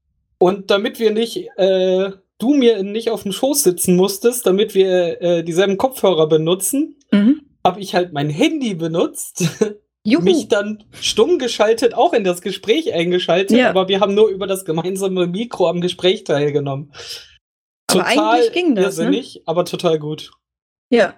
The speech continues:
Speaker 2: also
Speaker 1: Es
Speaker 2: das
Speaker 1: war
Speaker 2: war
Speaker 1: nur
Speaker 2: so ein
Speaker 1: gruselig,
Speaker 2: bisschen
Speaker 1: dass ich mich natürlich über mein Handy, äh, immer doppelt gehört hab.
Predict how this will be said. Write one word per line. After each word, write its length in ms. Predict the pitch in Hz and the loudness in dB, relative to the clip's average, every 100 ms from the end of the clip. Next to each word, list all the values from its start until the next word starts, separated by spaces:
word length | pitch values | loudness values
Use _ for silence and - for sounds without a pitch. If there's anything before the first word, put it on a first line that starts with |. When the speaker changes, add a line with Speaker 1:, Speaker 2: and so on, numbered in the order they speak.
| _ - | _ -8
Speaker 2:
also 240 | - 190 | -2 0
Speaker 1:
Es 60 | 202 | 2
Speaker 2:
das 40 | |
Speaker 1:
war 80 | 202 | 4
Speaker 2:
war 60 | 226 | 2
Speaker 1:
nur 80 | 220 | 2
Speaker 2:
so 60 | |
ein 60 | 196 | 0
Speaker 1:
gruselig, 300 | 269 240 226 | 0 0 0
Speaker 2:
bisschen 120 | 226 | -2
Speaker 1:
dass 80 | 196 | -4
ich 140 | 214 226 | -4 -4
mich 180 | 208 | -4
natürlich 360 | 202 185 220 214 | -4 -4 -4 -4
über 180 | 180 180 | 0 0
mein 200 | 175 175 | 2 2
Handy, 600 | 196 233 214 190 220 214 | 0 -2 -2 -2 -4 -4
äh, 400 | 170 170 165 170 - | -2 -2 0 -2 0
immer 180 | 180 175 | 2 4
doppelt 320 | 202 202 180 | 2 0 0
gehört 380 | 151 143 135 156 | 0 0 -2 -4
hab. 180 | 131 | -6